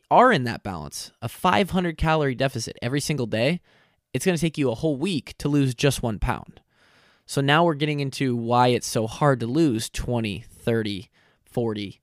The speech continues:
fifty pounds and why it takes so damn long and you have to be so damn consistent. Um, but yeah, so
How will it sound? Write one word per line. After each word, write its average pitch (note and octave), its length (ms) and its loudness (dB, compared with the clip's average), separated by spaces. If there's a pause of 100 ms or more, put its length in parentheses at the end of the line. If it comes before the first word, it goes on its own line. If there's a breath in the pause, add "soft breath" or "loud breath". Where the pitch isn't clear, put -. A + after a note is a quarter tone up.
(360)
fifty B2 500 0
pounds F2 680 -4 (600 soft breath)
and A#2+ 140 -2
why B2 120 4
it - 140 -4
takes - 280 -2
so B2 380 0
damn A2 320 -6
long C#3 420 -2 (200 soft breath)
and A#2+ 120 -6
you B2 60 0
have A#2+ 80 -2
to - 80 -10
be A#2 100 -6
so B2+ 460 2
damn A#2 340 -4
consistent. - 600 -10 (680 soft breath)
Um, G#2 520 -4 (2250)
but B2+ 120 -4
yeah, A#2 240 0 (340)
so B2+ 500 6